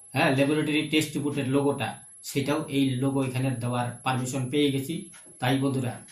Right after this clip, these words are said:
তাহলে একটা শুদ্ধ খাবার দিয়ে নিরোগী থাকা সম্ভব, সেটাও বাস্তব। নইলে এত পেশেন্টের রেজাল্ট আমি দেখাইতে পারতাম না, আমিও নিরোগী হইতে পারতাম না। তাহলে বিশ্বাস করুন, চলুন আমরা সবাই মিলে একটা পরিষ্কার পরিচ্ছন্ন সুস্থ ধনী নিরোগী আনন্দ সমাজ বানাই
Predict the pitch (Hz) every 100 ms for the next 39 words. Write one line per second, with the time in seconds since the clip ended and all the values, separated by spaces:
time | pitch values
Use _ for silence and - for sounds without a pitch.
0 | - - - - - 123 139 139 143 143
1 | 123 143 - 143 147 170 202 - 120 147
2 | 214 151 143 160 147 147 131 147 151 156
3 | 147 151 196 - - 135 175 170 147 -
4 | - 107 - - - - - - 123 147
5 | 139 143 156 147 - 139 147 139 160 127
6 | 151 156 156 170 160 135 135 147 151 139
7 | 170 202 247 - - - 123 160 180 175
8 | 170 156 139 139 123 120 113 104 101 -
9 | - - - 127 127 131 - - 165 202
10 | 247 - - - - 165 160 147 139 135
11 | - 139 143 151 139 127 135 160 151 -
12 | 147 135 135 131 135 - 139 - 139 131
13 | 160 151 147 143 143 139 139 135 131 135
14 | 127 127 185 269